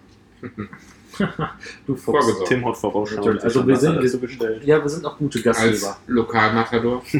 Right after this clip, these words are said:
Speaker 3: <laughs>
Speaker 1: Was bleibt mir anderes übrig?
Speaker 2: Krati. Also im Moment haben wir so ein bisschen, äh, dass irgendwann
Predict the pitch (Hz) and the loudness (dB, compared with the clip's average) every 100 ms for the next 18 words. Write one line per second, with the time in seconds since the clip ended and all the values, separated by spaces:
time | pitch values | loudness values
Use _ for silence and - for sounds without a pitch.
0 | - - - - - - - - 110 - | -4 -12 -4 2 2 0 -8 -4 -6 -4
1 | 107 101 104 110 104 - 107 92 - - | -4 -4 -4 -4 -4 -8 -14 -14 -18 -20
2 | - - - - _ _ _ _ _ - | -20 -20 -20 -20 _ _ _ _ _ -20
3 | - - - - - - 127 127 - - | -20 -20 -20 -20 -12 -2 0 0 -6 -6
4 | - - - - - _ _ - _ - | -4 -6 -12 -14 -20 _ _ -20 _ -18
5 | - - - - _ - - - - - | -16 -18 -20 -20 _ -20 -20 -20 -20 -20
6 | - - _ _ - - 113 123 127 131 | -20 -20 _ _ -18 -6 -2 0 0 2
7 | 135 135 139 147 147 127 127 135 131 127 | 2 4 2 2 2 2 0 0 0 -2
8 | 113 117 113 117 113 139 147 131 | 0 2 2 0 -2 0 0 -2